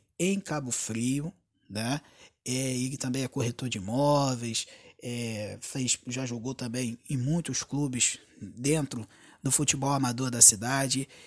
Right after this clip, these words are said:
Ele já é um integrante da família Resenha e eu convido agora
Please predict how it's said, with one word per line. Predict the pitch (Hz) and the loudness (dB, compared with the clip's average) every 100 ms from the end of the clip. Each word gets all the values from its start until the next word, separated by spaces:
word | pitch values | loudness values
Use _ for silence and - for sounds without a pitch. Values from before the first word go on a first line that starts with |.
| - | -8
Ele | - 151 151 151 135 - _ - | 0 4 6 4 2 -2 _ -8
já | 120 127 135 139 | -2 0 2 2
é | 135 151 127 - - - - - | 2 2 0 -8 -20 -20 -20 -2
um | 151 147 139 - | 2 2 0 -2
integrante | 180 - 175 143 143 156 139 - 117 - _ _ _ _ - | -2 2 2 2 2 2 4 2 0 -6 _ _ _ _ -16
da | 120 135 139 | -4 0 0
família | - 139 127 139 120 | 0 0 0 0 0
Resenha | 113 107 127 151 147 147 - - - - | 4 4 4 0 0 -4 -12 -20 -20 -4
e | 139 | 0
eu | 147 160 | 2 2
convido | 156 123 143 139 | 0 2 0 0
agora | 123 135 135 | -2 -2 -2